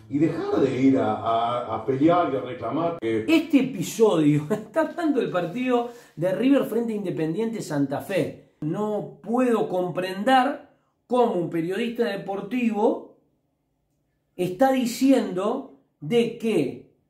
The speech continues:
Speaker 2: eh, los dirigentes de River están equivocados cuando golpean la puerta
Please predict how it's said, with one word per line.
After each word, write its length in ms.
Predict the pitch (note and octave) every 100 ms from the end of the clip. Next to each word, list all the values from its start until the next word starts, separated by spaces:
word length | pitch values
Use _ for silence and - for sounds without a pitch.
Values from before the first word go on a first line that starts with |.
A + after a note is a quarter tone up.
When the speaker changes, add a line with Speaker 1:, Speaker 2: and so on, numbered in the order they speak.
| _ -
Speaker 2:
eh, 320 | E3 D#3+ D#3
los 180 | E3 E3+
dirigentes 600 | F3+ F3+ B3 B3+ A#3 G#3
de 120 | G#3+
River 640 | A3+ C4 A#3 B3 D4 - - _ _ -
están 260 | D3+ A#3 A#3+
equivocados 960 | A3+ G#3+ G#3 G#3+ A#3+ G#3 G#3+ G#3+ - _ _
cuando 280 | D#3+ E3 F3+
golpean 460 | F3+ F3+ A3 A#3+ A3
la 180 | G#3
puerta 640 | A3+ A#3+ A3+ G#3+ G#3 A#3